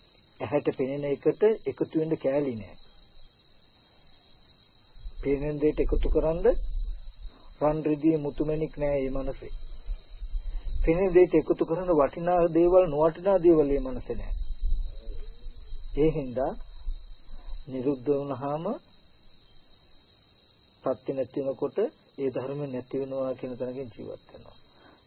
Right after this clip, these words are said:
කය කෙලවර කොට ඇති වේදනා, දිවි කෙලවර කොට ඇති වේදනා විඳිනවා කියලා කියනවා. ආර්ය වූ ශුන්‍යතාවය කියලා කියනවා.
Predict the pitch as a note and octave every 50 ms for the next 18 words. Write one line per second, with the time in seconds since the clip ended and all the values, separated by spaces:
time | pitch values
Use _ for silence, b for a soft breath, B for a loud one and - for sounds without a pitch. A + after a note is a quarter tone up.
0 | - - - C3 C#3 D3 D3+ C#3 - C#3 C3 C3+ C#3+ C#3+ C#3 C#3+ - C#3+ B2+ -
1 | C#3 C3 - - C3 B2 C3 B2 A#2 B2+ C3 C3 B2+ B2 A2+ B2 B2+ C#3 B2+ -
2 | C3 B2 C3+ C#3+ D3+ C#3+ C3 - C3+ - C#3 C3 A#2+ - C3+ B2 B2+ B2 A2+ B2
3 | B2+ C3 D3+ F3 G3+ G#3 G3 - - - A#2 A#2 A2 A#2+ A2+ A2+ A2 A2 - -
4 | - - - - - - - G#2 G#2+ - - - - B B B B B B B
5 | B - - B2 C#3+ D#3+ E3+ F3+ F3+ F#3 G3+ G3+ G3+ G3 F#3+ - D#3+ E3 F3+ G#3
6 | G3+ - G#3 G3+ G3+ F#3+ F#3 E3+ - D#3+ C#3+ C3+ B2 - - G#2+ G2 - - -